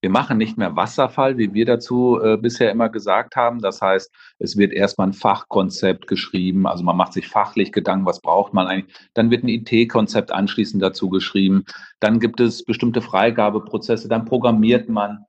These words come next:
Und dann gibt man's irgendwann wieder der Fachseite zum Testen. Und dann stellt man fest, oh, hm, irgendwie habe ich mir das doch anders gedacht. Also sprich, dieses stille Postspiel muss aufhören.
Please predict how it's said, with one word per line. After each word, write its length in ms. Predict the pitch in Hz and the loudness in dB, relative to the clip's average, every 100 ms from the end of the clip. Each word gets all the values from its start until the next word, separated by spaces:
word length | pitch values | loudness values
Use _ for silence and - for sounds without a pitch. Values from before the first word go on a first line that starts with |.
| _ | _
Und 100 | - | -2
dann 160 | 107 113 | 2 2
gibt 160 | 127 123 | 0 0
man's 240 | 120 110 | -2 0
irgendwann 400 | 117 123 120 120 | 2 2 2 2
wieder 160 | 113 110 | 2 2
der 140 | 107 | 2
Fachseite 560 | - 120 - 107 107 101 | 0 -2 -2 -2 -2 -6
zum 200 | 104 95 | -8 -4
Testen. 380 | 95 92 - | -4 -4 -10
Und 80 | 90 | -8
dann 140 | 95 107 | -6 -2
stellt 260 | 117 110 | 0 0
man 140 | 110 98 | -2 0
fest, 260 | 113 110 - | 0 -2 0
oh, 280 | 117 92 | 2 2
hm, 400 | 90 110 101 90 - | 0 -2 -2 -2 0
irgendwie 360 | 101 110 117 | 2 2 2
habe 100 | 113 | 0
ich 120 | 113 117 | 0 0
mir 80 | |
das 160 | 113 107 | 0 2
doch 160 | 117 - | 0 0
anders 340 | 117 107 104 | 0 0 -2
gedacht. 380 | - - 87 - - - - | -6 -2 -4 -6 -20 -20 -4
Also 220 | 101 110 | 2 2
sprich, 240 | - 139 | 2 -2
dieses 240 | 135 117 113 | 0 0 0
stille 260 | 135 123 | 0 0
Postspiel 1000 | - - 139 - - - 95 90 98 117 - - _ | 0 0 -2 -2 -10 -8 -6 -2 -2 -2 -8 -20 _
muss 220 | 104 107 | 0 2
aufhören. 720 | 69 101 107 - 120 123 131 | 2 2 2 0 0 0 -4